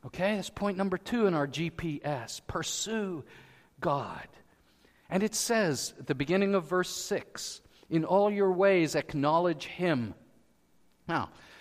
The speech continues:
this word acknowledge in the English language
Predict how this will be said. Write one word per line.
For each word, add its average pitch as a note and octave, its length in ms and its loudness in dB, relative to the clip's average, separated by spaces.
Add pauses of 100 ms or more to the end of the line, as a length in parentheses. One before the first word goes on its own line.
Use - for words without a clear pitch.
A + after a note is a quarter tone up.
(120)
this A3+ 180 -2
word A#3 300 4
acknowledge D#3+ 960 4 (140)
in C3+ 120 0
the D3+ 120 0
English D#3 360 4
language C#3 600 0